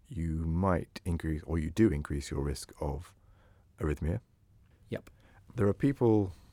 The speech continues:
Speaker 1: who have the condition, inherited condition, whereby they're prone to a long Q T interval anyway, so, that,
Speaker 2: Yeah.
Speaker 1: so they're, uh,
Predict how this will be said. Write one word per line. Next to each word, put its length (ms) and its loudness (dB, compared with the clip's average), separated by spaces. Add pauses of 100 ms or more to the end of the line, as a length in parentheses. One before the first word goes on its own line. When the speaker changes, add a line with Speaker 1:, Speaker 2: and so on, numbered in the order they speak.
(460)
Speaker 1:
who 100 2
have 220 4
the 80 0
condition, 580 2 (880)
inherited 380 4
condition, 580 0 (440)
whereby 340 2
they're 240 2 (440)
prone 340 6
to 320 2 (320)
a 80 2
long 200 4
Q 280 -4
T 340 -2 (500)
interval 240 2
anyway, 200 2
so, 160 -6
that, 140 -2
Speaker 2:
Yeah. 120 -6
Speaker 1:
so 160 0
they're, 480 8
uh, 120 0